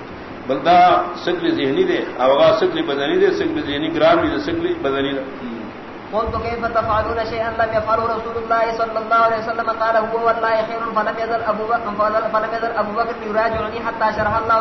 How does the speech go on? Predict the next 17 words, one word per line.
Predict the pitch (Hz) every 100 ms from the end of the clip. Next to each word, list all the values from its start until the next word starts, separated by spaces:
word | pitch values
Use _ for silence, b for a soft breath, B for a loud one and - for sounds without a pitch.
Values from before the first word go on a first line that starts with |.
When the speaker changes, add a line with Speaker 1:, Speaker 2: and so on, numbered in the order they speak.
| 226
Speaker 2:
صدري | 226 233 233
بالذي | 226 226 -
شرح | 220 214 220
له | 220 226 233
صدر | 226 214 208
أبي | 214
بكر | 214 208 156 - - - - 151
وعمر، | 185 214 226 226 214
فتتبعت | 208 208 226 226 226 214
القرآن | 208 220 226 226
أجمعه | 226 214 214 220 226
من | 208
العصوب | 208 185 202 240
Speaker 1:
من | 226
Speaker 2:
واللحاف. | 220 202 -
Speaker 1:
العصوب | 156 - - 180 185
دا | 160 151 151